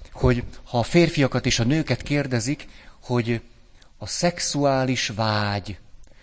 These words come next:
vagy a szerelem az, ami valamennyire, hát, érthetővé, igazolhatóvá teszi a hűtlenséget,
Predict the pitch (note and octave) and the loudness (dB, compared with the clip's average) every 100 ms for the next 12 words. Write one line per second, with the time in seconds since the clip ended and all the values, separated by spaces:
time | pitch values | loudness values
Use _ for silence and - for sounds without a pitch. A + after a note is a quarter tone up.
0 | - A#2 A#2 A2+ - C#3+ D3 B2+ A2+ G#2+ | -12 -8 -4 -2 2 6 6 6 4 2
1 | G2 G2 - - - C#3 C#3 A#2+ - - | 0 -4 -12 -16 -2 4 4 2 -8 -4
2 | C3+ A#2+ A#2 A2+ - - A2 F#2+ D#3 C#3 | 2 4 2 0 -8 -14 -6 4 6 8
3 | B2 A#2+ A#2+ A#2 A#2+ - D#3+ D#3 - B2+ | 6 4 2 2 2 2 4 4 4 2
4 | - A#2+ A2+ A#2+ D3 C3+ G#2 A2+ A2 A2+ | 4 2 2 2 4 4 4 4 2 0
5 | A2+ A#2+ A2 G#2+ A#2 B2 - G#2 B2 A#2 | 0 0 0 -2 -2 -2 -2 0 0 0
6 | A#2+ A2 G#2+ G#2+ G#2 G#2 C3 - | 0 0 0 -2 -2 -2 -4 -6